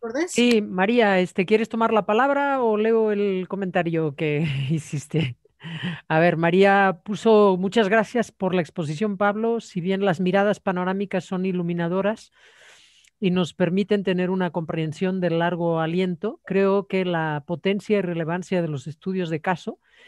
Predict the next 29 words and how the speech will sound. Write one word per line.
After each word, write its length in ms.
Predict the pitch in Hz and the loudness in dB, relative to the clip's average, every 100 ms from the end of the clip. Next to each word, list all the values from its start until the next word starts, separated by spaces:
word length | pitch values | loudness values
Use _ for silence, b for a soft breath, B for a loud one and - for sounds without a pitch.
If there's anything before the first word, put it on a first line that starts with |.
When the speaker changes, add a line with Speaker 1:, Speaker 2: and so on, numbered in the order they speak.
| b b | b b
Speaker 2:
está 380 | 175 - 190 196 | -10 -2 0 2
en 80 | 196 | 0
que 120 | 190 | 0
logramos 460 | 180 170 185 190 - | 0 0 -2 -4 -6
precisión, 720 | 170 151 170 - 196 220 320 - _ | -4 -4 -6 -4 -2 -2 -4 -14 _
matiz 640 | 170 156 151 208 277 - _ | -2 -2 0 -2 -4 -8 _
y 160 | 214 | -4
complejidad, 720 | 151 170 151 160 - 156 147 - _ _ _ _ _ _ | -2 -4 -2 -2 -2 -2 -2 -6 _ _ _ _ _ _
tanto 260 | 165 165 | -4 0
en 80 | 170 | 0
la 140 | 170 147 | 0 -2
perspectiva 520 | - 185 160 202 208 | -6 -6 -4 -2 -2
sincrónica 640 | - 180 185 202 214 220 | -2 -4 -2 -4 -2 -4
como 220 | 240 175 | -2 -6
diacrónica. 760 | 160 156 139 160 143 120 - 120 _ b b b b b | -4 -4 -4 -6 -6 -8 -14 -16 _ b b b b b
Ahí 200 | 170 196 | 0 2
podemos 640 | 220 220 214 208 226 - 277 | 2 2 4 2 -2 -6 -12
observar 500 | 180 214 170 202 208 | -4 -2 2 0 0
los 200 | 220 - | -4 -2
caracteres 580 | 185 160 190 190 202 | -4 -2 -2 -2 -2
y 80 | 180 | -2
alcances 600 | 170 156 190 185 208 196 | -4 -2 -4 -4 -6 -6
puntuales 600 | _ 175 160 180 185 196 | _ -10 -4 -2 0 -2
del 140 | 165 160 | -4 -4
audiovisual 560 | 151 156 151 - 175 | -4 -4 -4 -2 -2
documental 560 | 180 175 170 165 175 175 | -2 -6 -8 -6 -4 -4
a 40 | |
nivel 300 | 165 160 160 | -4 -4 -6
nacional 580 | 165 156 180 170 185 240 | -6 -6 -4 -2 -4 -6